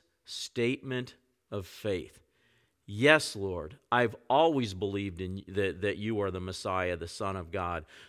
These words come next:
the one who has come into the world from God."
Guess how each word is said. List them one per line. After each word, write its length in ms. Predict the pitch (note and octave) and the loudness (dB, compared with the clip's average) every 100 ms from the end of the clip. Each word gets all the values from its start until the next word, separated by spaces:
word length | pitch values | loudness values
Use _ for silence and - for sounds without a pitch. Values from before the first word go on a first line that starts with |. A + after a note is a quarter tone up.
| _ | _
the 80 | A#2 | 0
one 400 | G2+ A#2+ D3+ D#3 | 2 4 4 2
who 240 | D3 C3+ G#2+ | 0 0 0
has 160 | F#2+ | 0
come 320 | - C#3+ C3+ | -4 -2 0
into 320 | C#3 A#2 A2+ A2+ | -2 -4 -6 -6
the 120 | G2+ | -6
world 560 | F#2 A2+ A2 A2+ A2+ - | -4 -2 0 0 -4 -12
from 400 | - G#2+ G#2 F#2 | -4 -2 -2 -2
God." 340 | F#2+ F#2+ E2 | -2 -2 -4